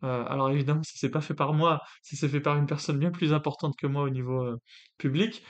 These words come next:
qui est Nadia El Fani, c'est une, une très grande réalisatrice, euh, franco-tunisienne. Et Nadia El Fani, euh, a décidé de créer une association qui s'appelle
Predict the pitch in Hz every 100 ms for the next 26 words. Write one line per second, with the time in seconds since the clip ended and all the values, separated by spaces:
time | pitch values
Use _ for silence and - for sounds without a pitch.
0 | - - 143 139 160 160 160 - 143 170
1 | 233 139 127 - 123 127 120 120 - 190
2 | 185 165 156 143 139 139 156 147 127 127
3 | 135 131 - 135 123 175 208 196 - -
4 | - - 139 151 160 170 143 147 143 185
5 | 226 135 131 135 135 147 147 160 139 123
6 | - 180 170 147 - 143 - 165 175 -
7 | 131 135